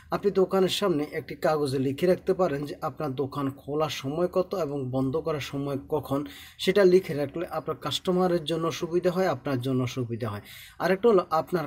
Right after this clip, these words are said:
কাস্টমারকে আপনি আকৃষ্ট করার জন্য আপনার মোবাইল নাম্বারটি আপনি সাইনবোর্ডে এবং দোকানের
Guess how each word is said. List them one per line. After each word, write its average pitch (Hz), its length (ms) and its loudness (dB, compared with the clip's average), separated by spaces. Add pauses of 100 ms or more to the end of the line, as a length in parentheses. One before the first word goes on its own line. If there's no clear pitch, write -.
কাস্টমারকে 180 1200 2 (160)
আপনি 160 340 -6
আকৃষ্ট 143 440 -6
করার 160 380 2
জন্য 135 220 0 (420)
আপনার 156 300 -2
মোবাইল 143 400 0
নাম্বারটি 160 520 -4
আপনি 147 180 -4
সাইনবোর্ডে 139 600 -2
এবং 147 280 -4 (100)
দোকানের 143 480 -4